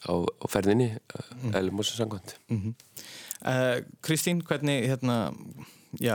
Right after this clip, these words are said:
Speaker 2: ég meina, þetta er, svo, svo sem bara skrítin spurning, en ég meina, þú veist, að vera fjölmiðlakona á þessu ári, er þetta búið að vera krefjandi eða er þetta búið að vera sérstakt eða lærdómsríkt eða hvernig svona?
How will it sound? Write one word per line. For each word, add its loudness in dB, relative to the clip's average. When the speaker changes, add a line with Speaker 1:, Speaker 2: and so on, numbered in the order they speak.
Speaker 2:
ég 2
meina, 2
þetta -8
er, -10
svo, -2
svo 2
sem 2
bara 2
skrítin 2
spurning, 2
en 2
ég 4
meina, 2
þú 2
veist, 0
að -2
vera 4
fjölmiðlakona 2
á 4
þessu 2
ári, 4
er 4
þetta 2
búið 4
að 4
vera 4
krefjandi 2
eða 4
er -2
þetta -6
búið 0
að 0
vera 0
sérstakt 0
eða 4
lærdómsríkt -2
eða -2
hvernig -2
svona? -2